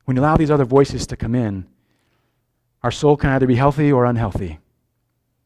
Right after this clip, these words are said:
And we can either then see ourselves clearly or we can see God clearly or not, depending on what we're grounding ourselves in.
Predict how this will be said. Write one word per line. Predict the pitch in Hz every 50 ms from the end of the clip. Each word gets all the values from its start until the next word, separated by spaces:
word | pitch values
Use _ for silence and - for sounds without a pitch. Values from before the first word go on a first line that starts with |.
| _ _ _ _ _ _ _ _ _ _ _ _ _ _ _ _ _ _ _ _ _ _ _ _ _ _ _
And | 143 131 127
we | 127
can | - 143
either | 139 147 143 139 131
then | 127 123
see | - - 160 147
ourselves | 131 127 - - 147 143 139 -
clearly | - - 151 147 147 143 143 147 139 -
or | 135 131
we | 131 127
can | - 117
see | - - 135
God | 120 127 120 123 117 -
clearly | - 117 110 107 104 107 104 95 - _ _ _ _
or | - 131 113
not, | 107 101 92 92 92 - - - - - _ _ _ _ _ _ _ _ _ _ _ _ _ _ _ _ _ _ _ _ _ _ _ _ _ _ _ _ _ _ _ _
depending | - - - - 151 147 139 131 123 113
on | 110 104 101 98 92 90 90 87 - _ _ _ _ _ _ _ _ _ _ _ _ _ _ _ _ _ _
what | - 123 127 143 131 - - -
we're | 143 127 110
grounding | 101 104 98 104 113 120 117 113 104 98 90
ourselves | 87 82 80 - - - - - - -
in. | -